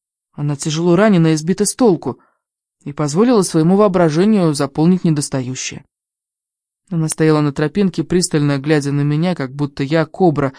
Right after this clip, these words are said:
в корзинке заклинателя змей, внезапно начавшая говорить. «Давай», — сказала я, — «пошли, вернёмся в букшоу и найдём что-нибудь пожрать». «Нет», — ответила она, — «я возвращаюсь в фургон».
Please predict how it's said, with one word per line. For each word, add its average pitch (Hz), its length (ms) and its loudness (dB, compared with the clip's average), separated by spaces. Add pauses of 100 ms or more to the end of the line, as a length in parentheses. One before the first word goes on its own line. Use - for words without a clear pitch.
(160)
в - 100 -20
корзинке 151 600 -2
заклинателя 143 640 -2
змей, 175 320 2
внезапно 160 760 0 (440)
начавшая 147 640 -4
говорить. 147 580 -12 (800)
«Давай», — 165 520 2
сказала 143 360 -6
я, — 143 160 -4
«пошли, 165 400 -2 (400)
вернёмся 262 400 2
в 160 80 2
букшоу 190 380 2
и 170 40 6
найдём 185 300 2
что-нибудь 170 400 2
пожрать». 135 500 -4 (840)
«Нет», — 247 240 0
ответила 139 380 -2
она, — 143 220 -2 (540)
«я 156 240 0
возвращаюсь 165 520 0
в - 60 -12
фургон». 123 360 -8